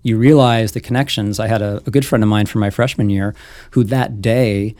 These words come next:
was in the World Trade Center building, um, going through training as a, as a new financial advisor, and he made it out.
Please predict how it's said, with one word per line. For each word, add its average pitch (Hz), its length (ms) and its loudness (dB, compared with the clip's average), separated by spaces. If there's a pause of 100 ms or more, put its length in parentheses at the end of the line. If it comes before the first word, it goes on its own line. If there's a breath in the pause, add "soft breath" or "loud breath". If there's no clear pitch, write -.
(240 soft breath)
was 104 300 0
in 127 180 4
the 151 80 6
World 107 220 0
Trade 107 240 -2
Center 104 220 -2
building, 110 760 -2
um, 107 180 -2
going 110 240 -2
through 107 320 -2
training 113 640 -2
as 107 240 -2
a, 107 240 -2
as 104 100 -6
a 110 60 -4
new 107 140 -2
financial 110 360 -4
advisor, 113 380 -4
and 104 120 -8
he 123 100 2
made 117 180 0
it 104 80 -4
out. 107 340 -4